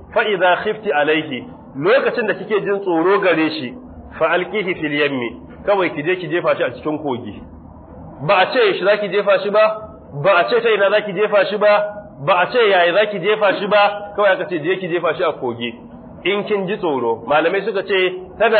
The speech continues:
haihuwansa da ya sauko ya fara kuka sai aka yi gaggawan bashi nono. Wannan shine abin da aka yi da gaggawa aka bashi nono ya sha. Babu laifi idan Allah kai mu gobe akwai wasu abubuwa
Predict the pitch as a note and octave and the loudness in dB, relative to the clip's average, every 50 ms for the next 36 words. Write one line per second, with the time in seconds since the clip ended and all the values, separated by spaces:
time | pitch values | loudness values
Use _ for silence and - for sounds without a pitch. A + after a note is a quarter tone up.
0 | F#3+ D#3+ F3 G#3+ A3 A3 G3 G3 G3 G3+ F#3+ F#3 G3 F3+ E3 E3 D#3+ D3+ C#3+ - | 2 4 4 2 2 4 2 2 2 2 2 0 -2 0 2 4 4 4 2 0
1 | - - - - - - - - - - - - - - - - C#3 E3 F#3+ F#3 | -4 -12 -14 -18 -20 -20 -20 -20 -20 -20 -20 -20 -20 -20 -16 -6 -2 -2 0 2
2 | - A3 G#3+ A3 G#3+ G#3 G#3+ G#3 G#3+ G#3+ G#3+ G#3 A3 A3+ A3 G3+ - F3+ G3+ - | 2 4 4 4 4 4 4 4 4 4 4 6 6 6 6 4 2 0 0 2
3 | G#3+ F#3+ - G#3 - - G3+ G3+ F#3+ E3+ D#3 D3+ F3 F3+ E3 D#3+ F3+ E3+ E3+ E3+ | 2 2 2 2 0 0 0 0 0 0 0 0 0 -2 2 2 4 4 4 4
4 | E3+ - F3+ F3+ - E3+ D3+ C3+ C3+ C3 B2+ A#2+ A2+ - - - - - - - | 4 4 2 2 2 0 -2 -2 0 0 0 -2 -4 -6 -10 -16 -20 -20 -20 -20
5 | - - - - - - - - - - - - C3+ D3 E3 - - B2 B2 - | -20 -20 -20 -20 -20 -20 -20 -20 -20 -20 -20 -20 -20 -18 -18 -16 -16 -16 -16 -16
6 | - - - - - - - - - - - - - - - F3+ G#3+ G#3+ G3 - | -16 -18 -18 -16 -16 -16 -16 -16 -16 -16 -16 -16 -12 -4 0 2 2 2 2 2
7 | G3 G#3 G3 - D3+ D#3 D#3+ F#3+ G3 F3+ E3+ D#3+ E3+ E3+ F3 E3+ D#3+ D#3 D3 D#3+ | 0 0 0 2 2 2 2 2 2 2 2 2 2 2 0 0 2 2 2 2
8 | E3 D#3+ F3 E3+ D#3+ E3 E3 F#3 E3 E3+ D3+ D3+ E3 E3+ - E3 D3+ D3+ D#3 D#3 | 0 2 4 4 4 6 4 2 0 0 0 2 2 2 2 0 -2 0 0 0
9 | D3+ C#3 B2 A#2 A2+ A2 A2+ A#2 A2+ G#2 - - - - - - - - - - | 2 0 0 0 -2 -2 -2 0 0 0 -2 -4 -12 -18 -20 -20 -20 -20 -20 -20
10 | - A#2+ C3 D#3+ G3 F#3+ E3+ E3+ F3 F3+ E3 D3+ E3+ E3 D#3 D3+ D#3 D#3+ E3 E3+ | -10 0 4 4 4 4 4 2 2 2 0 0 -2 -2 0 0 0 0 2 2
11 | E3+ D#3+ D3+ D#3 E3+ E3+ E3+ D#3 C#3+ C#3 C#3 C3+ D#3 F3+ F3 D#3 C#3 D3 D3+ D3 | 2 2 2 2 0 -2 -2 -2 -2 -2 0 2 2 2 2 2 2 0 -2 -2
12 | F3+ E3 D#3 D#3 D#3+ D#3+ D#3 E3+ F3 D#3+ D#3 D#3 D#3 - | 0 -2 0 0 0 -4 0 2 2 4 4 2 0 -2